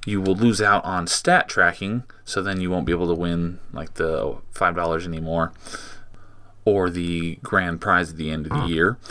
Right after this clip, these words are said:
Speaker 1: Um, but if you do lose stat tracking, uh, th-, you can regain it for something like voting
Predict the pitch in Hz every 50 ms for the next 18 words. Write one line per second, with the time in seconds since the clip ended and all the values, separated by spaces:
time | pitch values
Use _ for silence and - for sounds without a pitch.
0 | - - - - - - - - - - - 85 78 76 82 85 104 104 87 -
1 | - 101 98 87 - 98 95 92 - 156 156 139 120 113 104 - - 104 95 -
2 | - - - 98 87 87 - 98 92 90 90 - - - - - - - - -
3 | - - - - 85 82 78 82 90 - - - 113 113 110 - - - 139 147
4 | 156 151 139 - - - - 107 117 113 107 107 104 101 98 98 95 90 - -
5 | - - 98 87 87 87 90 90 85 - - - - - - - - - - 104
6 | 95 85 87 85 60 82 90 80 82 82 90 87 82 80 80 80 80 -